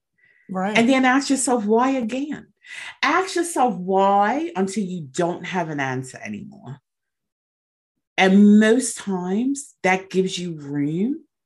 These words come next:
Speaker 2: to change your perspectives. There is this, you know, this saying that a leg can't stand on one leg or something like that.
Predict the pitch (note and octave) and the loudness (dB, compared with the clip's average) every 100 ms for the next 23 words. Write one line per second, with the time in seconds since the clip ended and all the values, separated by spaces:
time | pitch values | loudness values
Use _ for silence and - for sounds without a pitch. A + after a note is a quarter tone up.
0 | _ _ _ - - - F3+ D3 D3 C#3+ | _ _ _ -12 -8 -6 -4 -4 -6 -8
1 | C#3 - A#2 - - C#2+ - - - - | -8 -8 -10 -10 -16 -16 -18 -18 -16 -16
2 | - F#3 G3 G3 G3 F#3 F3 E3+ - _ | -4 0 0 0 -2 -2 -4 -6 -16 _
3 | _ _ _ _ _ _ _ - F#3+ G3+ | _ _ _ _ _ _ _ -4 0 0
4 | E3+ E3 F3 - - - F#3 F3+ D#3+ D#3 | 0 -4 -6 -8 -8 -4 -2 -2 -4 -4
5 | D3+ D3 C#3 C3+ C3 C3 B2+ B2+ D#3 D#3+ | -4 -4 -4 -6 -8 -8 -8 -2 2 2
6 | D#3+ - F3 D3 D3 D3 - D#3 D3 C#3+ | -2 -6 -4 -4 -4 -8 -8 -4 -2 -2
7 | C3+ C3 C3+ C#3 C3 B2+ B2+ B2 - - | -4 -4 -4 -4 -4 -4 -4 -6 -12 -10
8 | C3 - - D2+ D2 D2+ D2 | -12 -12 -12 -12 -10 -10 -10